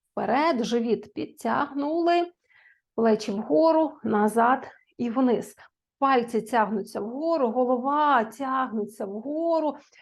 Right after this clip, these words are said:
Відчуйте таку внутрішню стійкість. Відчуйте, що м'язи наче сконцентрувалися, як магнітом зібралися усередину. І піднімайте одну руку вгору, тягніть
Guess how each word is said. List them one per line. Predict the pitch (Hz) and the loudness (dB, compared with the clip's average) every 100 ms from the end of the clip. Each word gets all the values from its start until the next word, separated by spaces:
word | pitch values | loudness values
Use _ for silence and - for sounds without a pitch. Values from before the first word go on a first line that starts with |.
| _ | _
Відчуйте | - - 370 311 | -6 -2 -2 0
таку | 269 247 247 | -2 0 0
внутрішню | 254 330 226 208 233 196 | 2 0 -2 -4 -4 -6
стійкість. | - - 311 262 254 311 320 - _ _ - - | -6 -6 -2 -2 -4 -6 -6 -10 _ _ -20 -4
Відчуйте, | 262 262 359 320 | -2 0 0 0
що | 226 277 | 0 0
м'язи | 254 277 349 339 254 | 0 2 2 2 2
наче | 247 294 285 233 | 2 0 0 -6
сконцентрувалися, | - 294 294 294 269 262 262 240 285 294 254 202 202 214 190 190 - _ | -4 -2 -2 -2 -2 -2 -2 2 4 4 4 2 -2 -2 -2 -2 -20 _
як | 247 262 | -4 -2
магнітом | 262 262 262 294 302 220 | -2 -2 -2 -4 -2 -2
зібралися | 220 233 262 262 208 208 - | 0 -2 0 0 -2 -4 -10
усередину. | 294 285 269 220 180 202 277 392 415 - _ _ _ _ _ | -10 -10 -6 -6 -6 -6 -6 -6 -8 -14 _ _ _ _ _
І | - | -14
піднімайте | - 254 269 269 240 233 | -8 -4 -2 0 0 0
одну | 220 214 240 | 0 0 0
руку | 202 214 | 0 0
вгору, | 202 254 339 359 269 - _ _ _ _ | -6 -6 -6 -6 -8 -12 _ _ _ _
тягніть | - 262 285 330 320 240 220 - | -6 -6 -4 -6 -4 -4 -6 -14